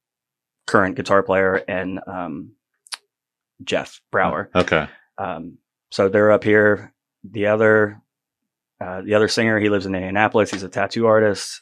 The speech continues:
Speaker 1: and the other guitar player, uh, I can't. He's kind of all over the place. He does, uh, gun shooting, like, competitions now.
Speaker 2: Oh, wow.
Speaker 1: Yeah. So he's done a lot of stuff. He had, like, a performance auto shop. Now he does, he makes tack rails and stuff for, for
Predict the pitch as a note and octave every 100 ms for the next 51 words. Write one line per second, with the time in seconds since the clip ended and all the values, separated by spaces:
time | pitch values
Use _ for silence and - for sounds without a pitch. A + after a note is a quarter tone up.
0 | _ F#2+ F2+ F2+ F2+ F#2 - _ _ _
1 | _ _ F#2+ F#2 F#2 F#2 G#2+ G2 G#2+ G#2
2 | G2+ G2+ F#2+ - _ _ _ _ F2 F2
3 | F2+ - _ _ _ - D3+ - _ _
4 | G2 A#2 - - - F2+ F2 F#2 F#2 F#2
5 | G2+ G2+ G#2+ G2+ F#2+ - _ _ _ -
6 | G2 F#2 G2+ G#2 G#2 G2 - G2+ F2+ F2+
7 | - G2+ - F#2+ F2+ - F#2+ - - F2
8 | - A#2 F2 F#2+ E2+ - - E2+ - A2
9 | G#2+ A#2 B2+ G#2+ G2+ G2+ G#2 - G2+ G#2
10 | G2 G2 F2+ G2+ F#2+ - - G#2 G#2+ G2
11 | F2+ - A#2 A2 - A#2 G#2+ G2+ F#2+ G2
12 | F#2+ F#2+ - _ _ _ _ - G2 F#2+
13 | - G2 - G2+ G2 F#2 - G2 - F#2+
14 | F#2+ F#2 - G2 G2